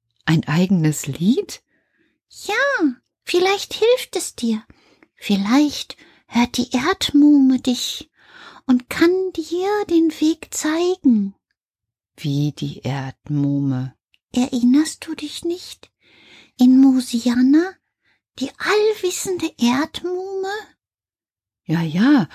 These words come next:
Speaker 1: aber die wusste doch
Speaker 2: alles über die Natur. Warum sollte sie nicht etwas von dem Kräutlein wissen?
Speaker 1: Ja, aber wo finde ich die denn, die Erdmuhme?
Speaker 2: Petra, Petra,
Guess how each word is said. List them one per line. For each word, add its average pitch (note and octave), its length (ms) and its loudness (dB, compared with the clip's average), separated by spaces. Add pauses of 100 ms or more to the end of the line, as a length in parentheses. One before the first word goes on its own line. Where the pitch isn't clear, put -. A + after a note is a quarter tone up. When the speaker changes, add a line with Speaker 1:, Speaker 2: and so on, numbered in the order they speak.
(280)
Speaker 1:
aber E3+ 340 0 (260)
die F3 260 0
wusste G#3 360 0
doch G3 340 -2 (320)
Speaker 2:
alles F#4+ 600 -2
über E4+ 260 -6
die D#4 180 -2
Natur. E4+ 800 -4 (540)
Warum A3+ 440 2
sollte A#3+ 500 0
sie A3 340 -2
nicht C4 360 0
etwas - 420 -8
von F4 220 -4
dem E4+ 220 -2
Kräutlein G4 880 -2
wissen? A3 520 -4 (640)
Speaker 1:
Ja, A#3 120 4
aber G#3 220 4
wo G#3+ 120 6
finde G#4+ 480 2
ich - 140 -2
die C#4+ 160 4
denn, A3+ 240 6
die G3+ 120 -2
Erdmuhme? D#3 880 0 (1120)
Speaker 2:
Petra, A3+ 920 0
Petra, A#3 760 -6